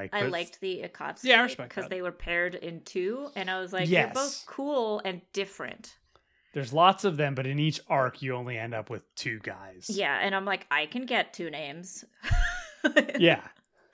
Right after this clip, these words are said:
Speaker 1: And, like,
Speaker 3: That's not a problem. I can handle
Speaker 1: Yeah.
Speaker 3: that.
Speaker 2: Yeah. If you give them, like, some sort of real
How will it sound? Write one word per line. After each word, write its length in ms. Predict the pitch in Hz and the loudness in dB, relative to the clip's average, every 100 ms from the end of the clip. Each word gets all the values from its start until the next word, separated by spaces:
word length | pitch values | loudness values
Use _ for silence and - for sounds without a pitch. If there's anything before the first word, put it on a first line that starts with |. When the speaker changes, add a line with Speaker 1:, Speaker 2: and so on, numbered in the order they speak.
| - | 2
Speaker 1:
And, 100 | 196 | 6
like, 240 | 190 170 120 | 8 6 6
Speaker 3:
That's 320 | 175 254 - | 8 8 6
not 140 | 202 | 4
a 60 | 135 | 6
problem. 360 | 175 175 117 | 6 6 6
I 100 | 147 | 2
can 60 | 175 | 6
handle 200 | 143 120 | 6 6
Speaker 1:
Yeah. 280 | 117 147 - | 6 4 4
Speaker 3:
that. 80 | 175 | 0
Speaker 2:
Yeah. 320 | 190 131 76 - _ _ _ _ _ _ - _ - | 0 2 -2 -10 _ _ _ _ _ _ -20 _ -14
If 140 | 180 | -4
you 120 | 202 | -2
give 160 | 196 180 | 0 2
them, 140 | 180 | 0
like, 360 | 165 160 - - | 0 -2 -2 -12
some 240 | - 165 | -10 -10
sort 260 | - 170 165 | -8 -6 -6
of 180 | 147 - | -8 -8
real 420 | 156 151 151 - | -4 -4 -4 -8